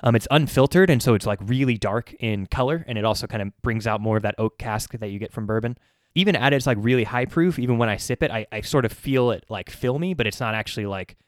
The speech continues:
burning entirely, un-, unless you, like, stick your nose in it and really just give it a good strong sniff, then it'll hurt. Um, <laughs> but, um, when I, even, like, even if I don't water it down, if I just take a really small sip, it's still, like,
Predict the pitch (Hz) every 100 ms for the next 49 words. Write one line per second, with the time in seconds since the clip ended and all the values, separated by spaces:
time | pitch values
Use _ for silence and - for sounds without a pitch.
0 | _ - 104 117 123 131 139 139 139 139
1 | 143 - 107 - 131 - 113 - - 123
2 | 107 101 104 117 120 101 104 98 95 104
3 | 98 95 92 107 95 - 101 - 104 92
4 | 92 95 - _ _ _ _ _ - 104
5 | 90 92 131 135 180 - _ 180 - 123
6 | 107 101 113 127 123 120 160 127 123 120
7 | - 151 131 110 120 107 107 104 107 101
8 | 104 - 110 101 101 - 101 - 110 101
9 | - - 101 95 101 95